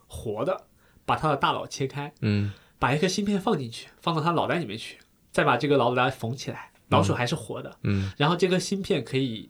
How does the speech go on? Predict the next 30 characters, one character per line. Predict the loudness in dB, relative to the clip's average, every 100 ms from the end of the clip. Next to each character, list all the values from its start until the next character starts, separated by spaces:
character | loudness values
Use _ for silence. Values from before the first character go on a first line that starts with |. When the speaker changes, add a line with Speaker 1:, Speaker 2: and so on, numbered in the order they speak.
| _
Speaker 1:
在 | -2 0 0
运 | 0 -2 0
动 | -2 -4
上， | -8 -8
就 | -4
是 | -4
走 | 0 0 2
路 | 0
这 | 0
件 | -2 -4
事 | -4
情 | -8 -6
上 | -8 -8 -14 -20 _ -6
接 | 4 6
管 | 6 0 -2
它 | -6
整 | -6
个 | -6
大 | -4
脑， | -4 -6 -14 -2
然 | 0
后 | 2
我 |
用 | 2
个 | 2
遥 | 2
控 | 0 -4
器 | -6 -6 -8 -12 _ -20 -8
按 | -2 -2
上 | 0 0 0